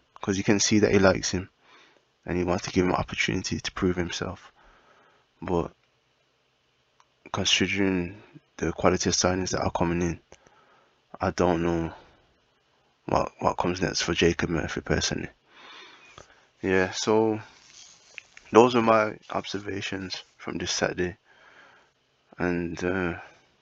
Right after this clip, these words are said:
I don't know. Well, what do you think?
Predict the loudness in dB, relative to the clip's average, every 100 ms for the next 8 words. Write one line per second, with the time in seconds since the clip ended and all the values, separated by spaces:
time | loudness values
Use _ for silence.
0 | _ _ _ _ _ _ -10 -8 -2 0
1 | 2 0 -4 -10 _ _ _ _ _ _
2 | _ _ _ _ -14 2 6 6 2 _
3 | _ -6 2 4 4 2 -4